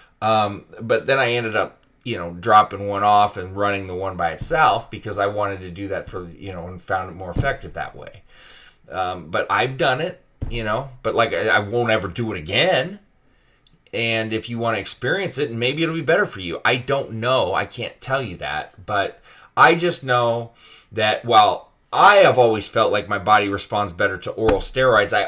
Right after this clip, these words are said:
also found it to be a less than pleasing experience most of the time because by week five or six, the toxicity makes me not wanna do shit.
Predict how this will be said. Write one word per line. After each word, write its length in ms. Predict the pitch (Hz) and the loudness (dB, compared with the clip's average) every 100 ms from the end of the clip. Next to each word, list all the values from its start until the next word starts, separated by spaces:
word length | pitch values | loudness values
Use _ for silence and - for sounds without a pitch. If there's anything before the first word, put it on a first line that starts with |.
| - | 4
also 400 | 151 170 143 113 | 6 6 2 -2
found 260 | 110 104 | -2 -2
it 60 | 85 | -6
to 80 | 95 | -12
be 160 | 104 | -6
a 80 | 101 | -6
less 420 | 101 113 139 143 | -4 0 2 2
than 160 | - 107 | -4 -8
pleasing 400 | - 117 98 - | -8 -8 -4 -6
experience 600 | 90 - 285 220 101 - | -6 -4 0 0 -2 -6
most 240 | 98 92 | -8 -8
of 60 | 87 | -10
the 60 | 87 | -8
time 300 | 82 107 160 | -4 -4 -6
because 240 | 127 113 | -8 -6
by 180 | 117 117 | -2 -2
week 240 | 92 117 | -4 -10
five 240 | - 90 87 | -6 -4 -4
or 60 | |
six, 400 | 85 170 170 - - - | -8 -6 -6 -8 -20 -20
the 100 | - | -18
toxicity 640 | 90 104 98 - 117 107 107 | -6 -2 -2 -4 -8 -8 -8
makes 240 | 104 101 | -8 -8
me 100 | 104 | -8
not 200 | 104 104 | -6 -6
wanna 160 | 107 104 | -6 -8
do 140 | 104 | -8
shit. 500 | 104 - 127 - - | -6 -4 -2 -4 -8